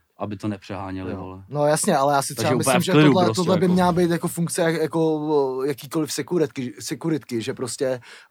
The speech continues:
Speaker 2: to vím i jako z pražských třeba klubů, že prostě ty přijdeš na akci a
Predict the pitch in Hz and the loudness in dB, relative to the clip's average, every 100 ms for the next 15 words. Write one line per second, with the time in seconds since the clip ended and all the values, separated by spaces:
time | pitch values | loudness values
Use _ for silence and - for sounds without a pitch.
0 | 123 120 117 113 - 147 135 127 110 - | -4 -2 -2 -4 -4 -4 -4 -8 -12 -16
1 | 123 147 147 147 139 143 - 139 131 151 | -10 -8 -4 -4 -4 -6 -6 -4 -4 -6
2 | 117 - 143 127 123 123 147 143 _ - | -8 -4 -4 -4 -10 -6 -8 -8 _ -20
3 | _ 147 135 139 - 147 131 120 147 - | _ -14 -10 -8 -6 -6 -6 -6 -10 -10
4 | 143 139 135 135 - 151 139 131 131 | -10 -10 -10 -12 -10 -6 -4 -2 -4